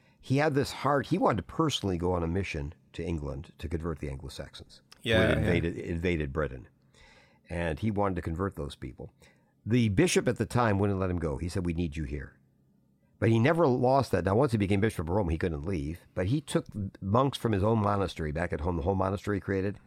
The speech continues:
Speaker 2: Mm-hmm.
Speaker 1: He sent Augustine, who, uh, and forty monks from that monastery to go have this, um,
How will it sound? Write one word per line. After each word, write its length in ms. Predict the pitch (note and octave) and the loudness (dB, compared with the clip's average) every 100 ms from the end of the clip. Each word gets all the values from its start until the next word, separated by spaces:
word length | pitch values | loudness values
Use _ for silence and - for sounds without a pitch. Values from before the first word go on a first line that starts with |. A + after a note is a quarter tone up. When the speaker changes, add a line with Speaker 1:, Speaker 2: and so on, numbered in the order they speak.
| - | 0
Speaker 2:
Mm-hmm. 240 | B2 A#2+ A2+ | 4 4 4
Speaker 1:
He 140 | B2+ | 0
sent 280 | - C#3+ A2 | 2 2 2
Augustine, 640 | F2 A#2 B2 - F2 F#2+ D#2+ | 2 2 0 0 -2 -2 -2
who, 300 | F2+ G2 F#2 D#2+ - | 0 0 -2 -8 -6
uh, 220 | F2 F2 - - | -2 -2 -4 -4
and 260 | F#2 F2 | -2 -2
forty 300 | - C3 C3+ A#2+ | -2 0 2 4
monks 260 | G#2+ F#2 | 2 0
from 140 | F2+ F2 | -2 -2
that 160 | F2+ | -2
monastery 720 | F2+ F2 F2 - - D#2+ D#2 D#2 | 0 0 -2 -4 -6 -6 -6 -8
to 100 | - | -6
go 420 | F2 F2+ F2 E2+ D#2+ - - - | -2 0 0 0 -4 -16 -20 -10
have 220 | F2+ E2 | -8 -6
this, 280 | D#2+ - D#2+ | -8 -10 -10
um, 300 | D#2 D2 | -8 -8